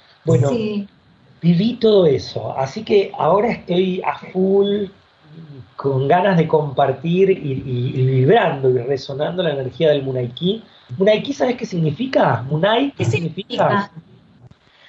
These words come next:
Speaker 1: Significa te amo.
Speaker 2: Ah, mirá, no sabía.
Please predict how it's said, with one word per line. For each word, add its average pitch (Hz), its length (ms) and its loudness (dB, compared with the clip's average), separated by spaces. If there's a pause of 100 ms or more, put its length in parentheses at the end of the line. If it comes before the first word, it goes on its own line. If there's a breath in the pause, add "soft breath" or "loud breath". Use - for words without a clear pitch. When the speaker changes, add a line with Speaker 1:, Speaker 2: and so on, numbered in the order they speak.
(200 loud breath)
Speaker 1:
Significa 262 640 -2 (440)
te 175 140 6
amo. 123 380 0 (880)
Speaker 2:
Ah, 370 440 0 (100)
mirá, 359 320 0
no 392 100 0
sabía. 285 880 4